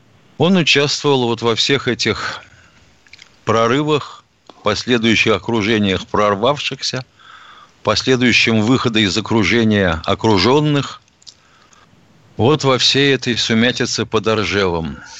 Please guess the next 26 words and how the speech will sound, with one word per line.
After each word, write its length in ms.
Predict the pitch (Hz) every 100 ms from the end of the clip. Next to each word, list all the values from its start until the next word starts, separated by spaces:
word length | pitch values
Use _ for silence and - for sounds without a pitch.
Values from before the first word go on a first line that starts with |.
| - -
Под 120 | 98
Ржевом 560 | 117 127 156 151 117 104
было 200 | 113 107
несколько 800 | 110 131 131 - 98 85 - 90
наших 520 | 95 104 95 76 -
попыток. 800 | - 95 - 113 - - - - _ - - - - - - - -
Почему 340 | 110 143 151
был 200 | 135 127
важен 340 | 123 113 110
выступ? 460 | 101 98 - 76 - -
Почему 340 | - 104 113
надо 220 | 110 101
было 200 | 92 95
его 220 | 92 85 82
с-, 240 | - 85
срубить? 600 | - 101 87 85 78 -
Почему 320 | - - 90
мы 120 | 98 95
так 220 | 92 -
старались? 640 | - 90 82 - 71 - - - - - - - -
Потому 360 | - 110 117 139
что 400 | - 120 113 - - _ -
если 500 | - 87 127 131 - 113
ты 160 | 123
берешь 460 | 104 110 110 98 -
Ржев, 580 | 90 80 156 196 -